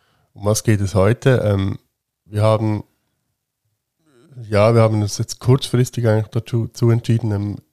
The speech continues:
ein bisschen umzustellen. Wir wollten eigentlich ein anderes Thema behan-, ähm, behandeln, haben uns aber dagegen entschieden, weil wir einfach sagten, okay, nein, wir müssen noch mehr Infos, respektive,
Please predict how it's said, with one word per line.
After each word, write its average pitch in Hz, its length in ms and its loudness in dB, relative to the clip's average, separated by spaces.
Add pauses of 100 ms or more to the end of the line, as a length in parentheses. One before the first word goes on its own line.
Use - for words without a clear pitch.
ein 113 120 -20
bisschen 117 300 -4
umzustellen. 135 680 -2 (380)
Wir 101 100 -12
wollten 113 340 -4 (100)
eigentlich 123 720 -2 (580)
ein 110 160 -6
anderes 127 400 -2
Thema 139 240 -2
behan-, 131 440 -4
ähm, 123 480 -2
behandeln, 131 520 -2 (580)
haben 110 200 0
uns 117 140 -2
aber 113 140 -4
dagegen 120 640 -4
entschieden, 131 460 -2
weil 101 180 0
wir 101 140 -2
einfach 98 260 -4
sagten, 107 320 -6
okay, 107 380 -4
nein, 107 320 -2
wir 101 80 -4
müssen 104 480 -4 (100)
noch - 420 -10
mehr 104 300 2 (100)
Infos, 123 680 -4
respektive, 101 960 -6